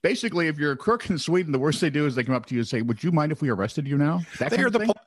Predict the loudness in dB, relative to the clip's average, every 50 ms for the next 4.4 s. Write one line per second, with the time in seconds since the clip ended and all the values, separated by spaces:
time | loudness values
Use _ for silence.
0 | _ _ _ -10 -2 0 0 2 4 4 4 4 4 2 4 2 2 2 2 4
1 | 4 4 4 4 4 2 2 2 2 2 4 4 4 4 4 2 2 2 2 2
2 | 2 2 2 0 -2 -4 -8 -12 -16 -18 -20 -20 -20 _ _ _ _ _ _ _
3 | _ _ _ _ _ _ _ _ _ _ _ _ _ _ 0 2 4 4 4 2
4 | 2 0 -2 -4 -6 -12 -20